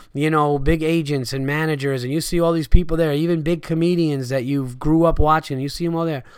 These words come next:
All you can do is do you on stage, what you do, have fun being you, doing what you do. You're there for a reason.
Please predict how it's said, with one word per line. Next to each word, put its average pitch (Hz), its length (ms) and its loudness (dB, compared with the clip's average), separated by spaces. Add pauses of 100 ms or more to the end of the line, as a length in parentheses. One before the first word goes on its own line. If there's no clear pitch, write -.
(340)
All 208 240 4
you 214 180 0
can 180 200 0
do 175 260 4
is 143 100 0
do 147 220 0
you 151 480 2
on 139 240 -4
stage, 131 420 -4
what 139 300 -2
you 147 160 -2
do, 131 320 -2
have 127 180 -4
fun 139 320 -4
being 135 340 -4
you, 131 220 -2
doing 139 340 0
what 135 160 -4
you 127 120 -8
do. 123 160 -4
You're 117 160 -2
there 147 200 -2
for 147 220 -2
a 135 60 0
reason. 123 340 -2